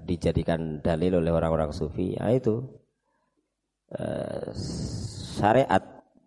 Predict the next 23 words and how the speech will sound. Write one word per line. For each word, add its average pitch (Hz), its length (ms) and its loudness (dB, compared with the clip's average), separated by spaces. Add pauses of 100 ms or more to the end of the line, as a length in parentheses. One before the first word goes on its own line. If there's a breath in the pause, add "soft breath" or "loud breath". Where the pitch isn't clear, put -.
(160)
zohir 95 720 6
syariat, 87 440 2 (1000)
ya, 67 160 -8 (160)
itu - 240 -6
berbeda 92 480 8
dengan 82 480 0 (520)
ilmu 82 440 -2
batin 78 720 2
para 69 240 -2
wali. 65 320 -8 (2000)
Padahal 87 320 2
juga 92 320 4
nggak - 160 2
seperti 107 420 2
itu. 95 380 -2 (1700)
Ya, 73 320 -8
itu 101 240 4
masih 175 240 4
bisa 113 240 8
dinalar 101 720 4
oleh 101 160 8
zohir 131 400 8
karena 101 640 4